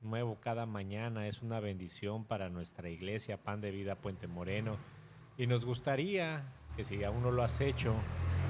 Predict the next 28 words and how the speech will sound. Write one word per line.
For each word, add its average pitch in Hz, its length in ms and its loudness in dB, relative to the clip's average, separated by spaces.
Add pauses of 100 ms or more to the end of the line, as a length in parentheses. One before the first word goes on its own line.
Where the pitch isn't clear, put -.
(260)
te 113 140 8
suscribas 127 840 2
a 98 60 0
nuestro 98 460 -4
canal, 107 520 -2
que 104 120 -8
te 98 120 -6
suscribas 107 720 -4
a 90 140 -4
cual-, 98 280 -6
en 98 120 -6
cualquiera 110 360 -2
de 120 80 0
las 101 140 -4
plataformas 104 840 -4
para 95 260 -8
que - 120 -16
recibas 104 640 -8 (420)
todos 107 260 0
los 90 220 -4
días 98 420 -6
un 98 160 -8
mensaje 92 480 -8
nuevo 90 380 -6
de 80 80 -12
parte - 420 -12
de 80 160 -8
Dios. - 400 -18